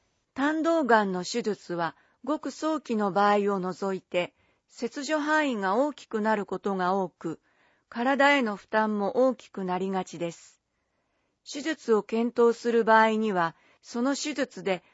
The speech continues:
どのようなメリットがあり、どの程度のリスクがあるのか、担当医によく確認しましょう。三の三の一、手術前の準備。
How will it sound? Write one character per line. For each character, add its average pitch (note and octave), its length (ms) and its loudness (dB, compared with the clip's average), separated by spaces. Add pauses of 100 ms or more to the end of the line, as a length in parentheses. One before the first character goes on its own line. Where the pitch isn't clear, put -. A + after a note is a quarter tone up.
(160)
ど C#4 140 2
の D#4+ 160 2
よ C4+ 160 6
う A#3 60 2
な G3+ 120 2
メ G#3+ 180 2
リ A#3 120 -2
ッ - 40 -12 (120)
ト G3 120 -4
が F#3 160 2
あ F#3+ 60 4
り、 E3+ 240 -6 (300)
ど A3+ 120 2
の D4 140 2
程 D#4 280 0
度 B3+ 120 4
の A#3 140 0
リ B3+ 140 0
ス - 140 -18
ク A3 160 -2
が G#3 140 2
あ A3+ 80 4
る A3 80 0
の F#3+ 160 -4
か、 - 280 -2 (380)
担 C#4 280 0
当 D4+ 240 4
医 G#3+ 160 0
に F#3 240 -4
よ C4 140 0
く G#3+ 120 -8
確 G#3 300 -6
認 B3+ 260 2
し A#3 160 -6
ま A3 140 -2
し G#3+ 160 -6
ょ E3+ 240 -4
う。 - 20 -20 (1600)
三 D4 400 -2
の D4 120 0
三 C4 380 2
の A#3+ 120 0
一、 G#3+ 500 -6 (600)
手 A#3+ 120 -4
術 C#4 300 -6
前 D4+ 300 4
の G#3 160 -2
準 G3+ 340 -2
備。 D#3+ 180 -6